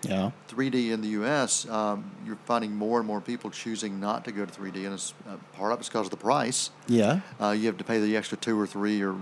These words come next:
Speaker 2: or four or whatever
Speaker 1: Mm-hmm.
Speaker 2: dollars it is your, your theater designates, uh, as that fee. But, um, you know, you and I are not huge three D fans.
Speaker 1: I am not.
Speaker 2: Um, I, I will. There are some I, I want to see, and I think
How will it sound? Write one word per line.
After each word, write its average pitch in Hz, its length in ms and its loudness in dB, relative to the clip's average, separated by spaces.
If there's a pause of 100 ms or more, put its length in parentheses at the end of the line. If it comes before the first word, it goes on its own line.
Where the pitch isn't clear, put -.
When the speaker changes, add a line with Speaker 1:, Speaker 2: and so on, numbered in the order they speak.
Speaker 2:
or 98 100 -2
four 107 300 2
or 101 60 4
whatever 107 340 4
Speaker 1:
Mm-hmm. 98 80 4
Speaker 2:
dollars 107 340 6
it 101 100 0
is 104 260 2 (120)
your, 104 160 0
your 98 160 -2
theater 101 440 2 (120)
designates, 113 760 2 (540)
uh, 107 220 2
as 110 200 2
that 107 200 -2
fee. 104 400 0 (600)
But, 117 280 2
um, 110 520 2
you 127 100 -2
know, 113 60 4
you 139 160 6
and 135 100 8
I 139 40 10
are 135 160 10
not 117 220 6
huge 113 360 0
three 113 180 -2
D 104 120 0
fans. 127 540 6
Speaker 1:
I 165 40 6
am 127 160 10
not. 139 300 8
Speaker 2:
Um, - 140 -8
I, 117 260 -2
I 113 80 8
will. 135 280 10
There 117 160 6
are 113 60 6
some 139 280 4
I, 127 120 8
I 120 240 4
want 117 320 0
to 113 80 -2
see, 120 200 0
and 127 120 2
I 110 40 2
think 107 260 -2